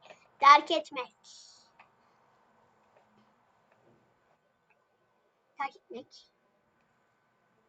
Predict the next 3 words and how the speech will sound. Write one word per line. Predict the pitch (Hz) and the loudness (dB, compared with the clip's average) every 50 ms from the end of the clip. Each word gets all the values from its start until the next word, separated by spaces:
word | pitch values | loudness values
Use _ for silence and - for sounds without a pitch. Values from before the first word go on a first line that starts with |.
| _ - | _ -14
Bakayım. | 226 - - - 240 233 247 233 - - - - _ _ _ - - _ - - _ _ _ _ _ _ _ _ - | -14 -12 -12 -10 -10 -8 -8 -8 -10 -10 -14 -20 _ _ _ -20 -20 _ -20 -20 _ _ _ _ _ _ _ _ -10
Neler | 240 240 247 262 254 | -4 -2 -2 -2 -2
varmış? | 196 - 339 - - - - - - | -4 -8 -8 -12 -20 -20 -20 -20 -20